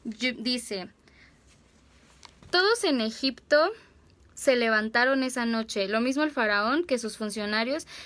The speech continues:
y hubo grandes lamentos en el país. No había una sola casa egipcia donde no hubiera algún muerto".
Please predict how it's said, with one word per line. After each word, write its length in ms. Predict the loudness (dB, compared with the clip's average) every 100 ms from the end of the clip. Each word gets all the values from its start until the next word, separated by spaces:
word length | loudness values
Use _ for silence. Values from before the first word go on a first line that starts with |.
| -2
y 140 | 2
hubo 160 | 4 6
grandes 380 | 4 4 2 0
lamentos 460 | -2 -2 -2 -2
en 120 | -2 -4
el 100 | -2
país. 380 | -2 0 -2
No 120 | 0 0
había 200 | 2 2
una 220 | 2 0
sola 280 | 0 -2 -2
casa 360 | -2 -2 -2
egipcia 580 | -4 -4 -6 -4 -2 0
donde 280 | 0 -2 -2
no 160 | -2 -2
hubiera 360 | -2 0 0
algún 300 | -2 -4 -4
muerto". 460 | -4 -4 -6 -8